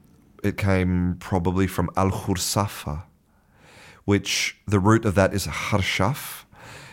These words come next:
which means fish scales. And if you look at it, the vegetable, an artichoke, it has these overlapping kind of leaves, a bit like the scales of a fish.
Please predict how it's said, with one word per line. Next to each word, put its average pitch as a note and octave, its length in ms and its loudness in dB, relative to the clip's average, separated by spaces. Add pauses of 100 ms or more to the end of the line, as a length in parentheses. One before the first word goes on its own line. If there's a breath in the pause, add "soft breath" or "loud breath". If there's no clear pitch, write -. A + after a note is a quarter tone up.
(180 loud breath)
which G#2+ 240 0
means G#2 300 0
fish - 640 -2
scales. F2 800 0 (220)
And A2+ 140 6
if A#2 100 2
you B2 80 8
look C3 240 8
at B2 100 4
it, A2+ 120 0
the A2+ 80 6
vegetable, G#2+ 560 4
an G2+ 100 4
artichoke, G2+ 760 2 (460 loud breath)
it G#2+ 100 2
has A2+ 260 6
these A2+ 280 6
overlapping A2 1120 6
kind G2 240 0
of F#2+ 160 -2
leaves, G2+ 840 2 (560 loud breath)
a - 60 0
bit G#2+ 160 4
like F#2+ 240 2
the F#2+ 80 -2
scales F2 520 4
of E2 120 -4
a F2 60 -2
fish. - 500 2